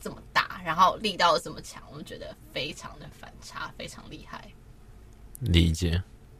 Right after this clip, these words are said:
Speaker 1: 对，对，看不懂，然后仍然感到它是一个巨作的部分。嗯哼。
Speaker 2: 讲到书法，我家最近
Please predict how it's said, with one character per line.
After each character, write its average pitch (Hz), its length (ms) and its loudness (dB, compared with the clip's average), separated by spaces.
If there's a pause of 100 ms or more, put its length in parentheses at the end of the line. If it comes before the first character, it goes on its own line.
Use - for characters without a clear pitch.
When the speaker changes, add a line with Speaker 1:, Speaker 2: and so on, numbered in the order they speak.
(260)
Speaker 1:
对， - 160 -10 (1080)
对， - 140 -4
看 226 180 10
不 214 60 0
懂， 143 200 6
然 139 80 -2
后 165 260 4 (440)
仍 170 140 4
然 160 140 2
感 151 200 -4
到 160 200 0 (120)
它 - 160 -8
是 - 100 -12
一 - 40 -14
个 120 100 -6
巨 - 260 -12
作 - 160 -6
的 - 80 -16 (100)
部 - 80 -16 (200)
分。 - 120 -14 (1500)
嗯 208 100 -6
哼。 294 300 -2 (1080)
Speaker 2:
讲 87 120 8
到 120 40 10
书 156 240 8
法， 104 160 10
我 78 200 4
家 98 180 12
最 123 200 8
近 90 340 6